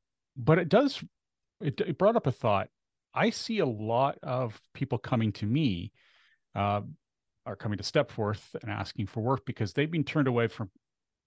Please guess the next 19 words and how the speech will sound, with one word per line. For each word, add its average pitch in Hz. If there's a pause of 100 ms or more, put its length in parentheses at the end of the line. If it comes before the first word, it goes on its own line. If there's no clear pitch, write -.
(140)
local 139
S 135
E 123
O 127
companies 98
that 101
say, 98 (560)
"No, 123
no, 110
we 110
won't 143
work 120
with 113
you 104
unless 104
you 104
are 101
paying 104 (240)
us 101